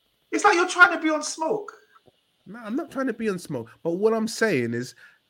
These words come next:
Speaker 2: we don't give spoilers. So what Merv said was sufficient enough. But, and it seemed like you're still wanting more information. We don't give spoilers. That is it.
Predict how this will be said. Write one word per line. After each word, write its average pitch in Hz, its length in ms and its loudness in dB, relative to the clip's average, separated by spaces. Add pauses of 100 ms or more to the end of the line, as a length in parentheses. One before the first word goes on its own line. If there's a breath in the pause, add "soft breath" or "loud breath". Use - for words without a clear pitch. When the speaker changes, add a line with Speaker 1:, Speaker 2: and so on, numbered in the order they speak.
(180)
Speaker 2:
we 143 160 4
don't 196 200 4
give 185 160 -2
spoilers. 170 580 0 (140 soft breath)
So - 200 2
what 165 240 4
Merv 175 300 6
said 143 300 0 (200 soft breath)
was 165 240 2
sufficient 160 580 -2
enough. 147 420 -2 (240 soft breath)
But, - 100 -10
and 160 100 2
it 156 100 -6
seemed 214 340 -2
like 156 200 -4
you're 156 120 6
still 202 280 -2
wanting 175 360 -2
more 170 200 2
information. 165 680 -2 (360)
We 381 80 4
don't 349 180 4
give 349 160 4
spoilers. 339 600 6 (300)
That 349 180 6
is 254 140 -4
it. 349 240 0